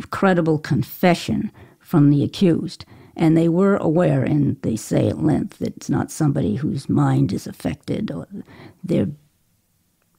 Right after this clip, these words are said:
tortured into it or anything like that. But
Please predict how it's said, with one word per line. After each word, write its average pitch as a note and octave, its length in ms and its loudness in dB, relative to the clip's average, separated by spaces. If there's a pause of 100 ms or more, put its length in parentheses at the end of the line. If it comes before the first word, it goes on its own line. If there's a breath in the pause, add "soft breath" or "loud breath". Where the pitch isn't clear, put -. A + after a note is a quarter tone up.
(440)
tortured D#3+ 480 0
into - 320 -2
it - 100 -6
or - 40 -4
anything - 440 -4
like - 280 -8
that. - 240 -12 (800 loud breath)
But D#3 240 -2